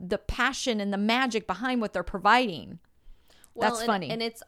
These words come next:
Speaker 1: That
Speaker 2: i-,
Speaker 1: is funny.
Speaker 2: it's ironic though too, because you're a small local business in most instances, right?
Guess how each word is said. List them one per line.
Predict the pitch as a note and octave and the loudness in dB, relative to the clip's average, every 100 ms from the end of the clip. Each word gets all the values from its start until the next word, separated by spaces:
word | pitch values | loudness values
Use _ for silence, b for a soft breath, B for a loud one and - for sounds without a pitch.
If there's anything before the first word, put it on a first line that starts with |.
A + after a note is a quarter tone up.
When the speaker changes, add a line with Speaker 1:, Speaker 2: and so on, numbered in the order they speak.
| - | 2
Speaker 1:
That | A3 | 4
Speaker 2:
i-, | G#3+ | 4
Speaker 1:
is | G3+ | 0
funny. | G3+ F3 | -4 -4
Speaker 2:
it's | A3+ A#3 | -4 -4
ironic | F#3+ F#3 G3 A3+ A#3+ A3 G3+ | -6 -6 -10 -8 -10 -12 -12
though | F#3+ E3+ | -10 -10
too, | - C#4 A#3+ | -12 -10 -10
because | F3+ F#3 - E3+ E3 E3 - _ _ _ G3+ | -10 -14 -12 -10 -10 -12 -18 _ _ _ -12
you're | G3+ G#3+ A3 | -4 -2 -2
a | G#3 | -6
small | - - G#3 G3 G3 G3 G3+ G3 | -10 -12 -6 -4 -4 -4 -6 -6
local | F#3+ F#3+ F#3 | -6 -8 -10
business | E3+ E3+ D3+ E3 | -10 -10 -16 -18
in | D#3+ | -16
most | D#3 D#3+ - | -14 -16 -16
instances, | - E3+ C#3+ E3+ A2+ E3 | -20 -20 -20 -18 -18 -12
right? | D3+ E3+ | -12 -12